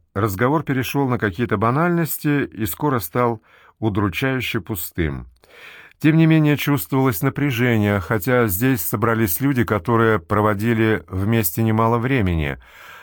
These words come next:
которые условились встретиться в этой приморской гостинице, чтобы вместе отдохнуть.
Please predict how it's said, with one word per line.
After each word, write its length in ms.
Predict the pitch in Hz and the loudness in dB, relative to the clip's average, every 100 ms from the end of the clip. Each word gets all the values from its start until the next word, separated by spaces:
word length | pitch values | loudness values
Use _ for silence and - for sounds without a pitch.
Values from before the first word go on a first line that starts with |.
| - - | -18 -6
которые 400 | 131 170 160 143 | -2 2 4 2
условились 520 | - 139 131 123 107 | 2 2 4 2 0
встретиться 640 | - 120 110 98 - 107 | 0 0 0 -2 0 0
в 40 | 98 | 2
этой 280 | 98 95 85 | 0 0 -2
приморской 500 | 98 95 92 - 95 | 0 0 0 -2 -2
гостинице, 720 | 101 101 180 170 156 - 139 | -2 -2 0 0 0 -2 -4
чтобы 320 | - 113 101 | -2 -2 0
вместе 460 | 95 104 101 - 104 | 0 0 -2 -2 -4
отдохнуть. 760 | 87 95 - 85 78 80 | -2 -4 -2 -2 -4 -6